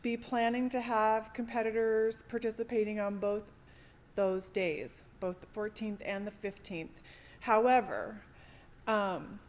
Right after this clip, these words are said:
we are in process of d-, trying to find out whether, um,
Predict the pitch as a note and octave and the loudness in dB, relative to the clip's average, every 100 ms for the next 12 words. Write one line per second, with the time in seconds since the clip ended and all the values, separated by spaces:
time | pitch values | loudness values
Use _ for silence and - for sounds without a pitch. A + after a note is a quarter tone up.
0 | G#3+ G#3+ G3+ G#3+ A#3+ A#3+ - - - B3 | 2 4 6 6 6 2 -2 -14 -4 0
1 | A#3 A#3 A3 A3+ A#3 A3 G#3+ G#3 - - | 0 0 2 2 2 0 -2 -8 -18 -18
2 | - - - A#3 G#3+ G#3+ - G#3+ G#3+ G#3 | -14 -12 -4 -2 0 -2 -2 -2 0 2
3 | G3+ G3+ G3 - - G#3 G#3 G3+ G3+ G3 | 2 2 0 -4 -16 -4 0 2 2 0
4 | F#3+ G3 - - - - - - G3 F#3 | -2 -4 -10 -20 -20 -20 -12 -6 -4 -4
5 | E3+ E3 G#3 | -6 -10 -16